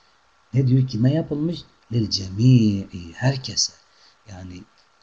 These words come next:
icabında elli kişiye, icabında beş yüz kişiye, icab-, icabında beş bin kişiye, icabında elli bin kişiye, neyse neyse yani toplumda, yani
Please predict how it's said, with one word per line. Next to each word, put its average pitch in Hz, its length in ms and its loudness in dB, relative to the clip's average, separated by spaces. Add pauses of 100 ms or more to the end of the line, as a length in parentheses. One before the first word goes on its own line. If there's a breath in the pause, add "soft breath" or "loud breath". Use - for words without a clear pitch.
(100)
icabında 107 480 2
elli 113 300 0
kişiye, - 420 -2 (200)
icabında 107 720 -2 (240)
beş 120 220 0
yüz 98 160 -10
kişiye, - 340 -10 (100)
icab-, 104 380 -2
icabında 101 560 -6
beş 160 240 0
bin 160 160 -2
kişiye, 98 360 -8
icabında 101 680 -6 (260 loud breath)
elli 143 260 0
bin 190 160 2
kişiye, 104 380 -8
neyse 123 420 2
neyse 139 300 0
yani - 220 -18
toplumda, 127 600 -4 (640 loud breath)
yani 104 280 -2